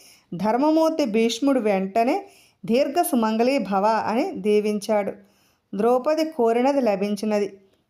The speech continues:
ఆ తరువాత భీష్ముడు వచ్చిన స్త్రీ ద్రౌపదిని పోల్చుకుని ఈ ఉపాయమును చెప్పినవాడు శ్రీకృష్ణుడని తెలుసుకున్నాడు. కృష్ణ భగవానుని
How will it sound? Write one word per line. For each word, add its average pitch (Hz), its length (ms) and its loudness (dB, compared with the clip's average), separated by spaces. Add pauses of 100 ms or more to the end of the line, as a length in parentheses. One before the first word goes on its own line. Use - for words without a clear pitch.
(240)
ఆ 285 120 -2
తరువాత 285 520 0
భీష్ముడు 247 680 0
వచ్చిన 220 600 -2 (420)
స్త్రీ 233 340 0
ద్రౌపదిని 226 560 0
పోల్చుకుని 240 720 0 (560)
ఈ - 20 -2
ఉపాయమును 277 880 0 (580)
చెప్పినవాడు 277 580 2
శ్రీకృష్ణుడని 247 800 0
తెలుసుకున్నాడు. 202 800 -2 (800)
కృష్ణ 226 320 -2
భగవానుని 311 640 2